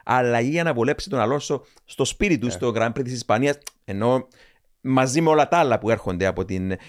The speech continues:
Speaker 1: A M R. Εντάξει, δύο δέκατα του δευτερολέπτου,
Speaker 2: Ναι.
Speaker 1: αν πραγματοποιηθεί αυτό, θα είναι μεγάλη αλλαγή.
Speaker 2: Μεγάλη αλλαγή.
Speaker 1: Μεγάλη πρόοδος.
Speaker 2: Δεν υπάρχουν πληροφορίες, έτσι, είναι εμπειρικά.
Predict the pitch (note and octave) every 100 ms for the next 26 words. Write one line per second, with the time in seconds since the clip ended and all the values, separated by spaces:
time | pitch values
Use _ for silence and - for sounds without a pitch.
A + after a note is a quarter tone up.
0 | - A#2 A2 A2 D#3 D#3+ - - A2+ D3+
1 | D3 D3 C#3+ - B2+ D#3 F3+ C#3 D3 C3+
2 | C#3 B2+ A2+ A#2+ A2+ A#2+ G#2+ F3 D3+ -
3 | D#3+ D3+ D#3 C#3 B2+ B2 D3 C3+ A2 G2
4 | C3 B2 C3 A#2 G#2 G2 B2 C#3 B2 G#2+
5 | A#2 G2+ G#2 E3+ - A2 A#2 F3+ G3 -
6 | D3+ - B2 A#2 A2+ G#2 G#2 G#2 A2+ A2+
7 | B2+ - C#3 D3 D3 E3+ C#3 G#2+ C#3 A#2+